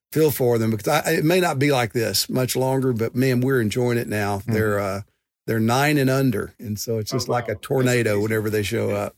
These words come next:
Speaker 2: That's awesome. So you left the, the, the country of the Republic of Texas to go do, to the mission field in,
Speaker 1: That's
Speaker 2: in
Speaker 1: right.
Speaker 2: Florida.
Speaker 1: That's exactly the way we've looked at it. We're doing foreign mission work here.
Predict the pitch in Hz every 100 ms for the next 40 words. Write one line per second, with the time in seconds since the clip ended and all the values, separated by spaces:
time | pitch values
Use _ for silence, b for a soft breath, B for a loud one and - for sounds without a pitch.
0 | _ 139 123 123 123 127 - - 151 170
1 | 180 190 - 156 151 147 135 123 131 -
2 | 160 151 156 143 139 117 127 127 127 135
3 | 135 123 - 135 - 123 - 123 127 123
4 | 123 123 - 117 120 120 117 113 113 110
5 | 151 143 120 175 123 110 104 139 - 113
6 | 160 156 151 147 147 139 123 147 127 131
7 | 113 95 - 113 113 127 123 110 135 135
8 | 131 123 120 104 90 85 90 80